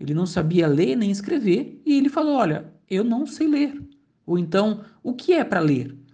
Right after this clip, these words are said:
E aí, então, o anjo pegou novamente ele, pressionou com bastante força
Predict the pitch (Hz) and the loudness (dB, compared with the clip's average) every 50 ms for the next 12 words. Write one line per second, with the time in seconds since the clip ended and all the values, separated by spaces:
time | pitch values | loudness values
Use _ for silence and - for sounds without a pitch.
0 | _ _ _ _ - - 208 240 254 247 240 247 294 294 - - - - - _ | _ _ _ _ -6 -4 -2 -2 0 2 2 0 0 0 -4 -12 -16 -20 -20 _
1 | _ _ _ - 294 311 233 220 226 247 294 285 - 247 220 180 180 - - 285 | _ _ _ -2 2 4 4 4 4 2 0 0 0 0 0 2 2 0 0 2
2 | 277 294 302 294 311 294 247 220 240 254 - - 226 202 196 202 202 - - - | 2 0 0 0 0 2 2 0 0 -2 -2 0 0 0 0 0 -2 -8 -12 -10
3 | - - 226 247 285 320 - - - 320 269 220 208 233 262 311 - 294 247 220 | -4 0 0 2 0 0 -2 -2 0 0 0 0 0 0 -2 -2 -2 -4 -4 -4
4 | 208 - 269 277 - - - 220 208 214 220 220 - - | -4 -4 -6 -10 -10 -8 -4 -2 0 0 -2 -4 -8 -14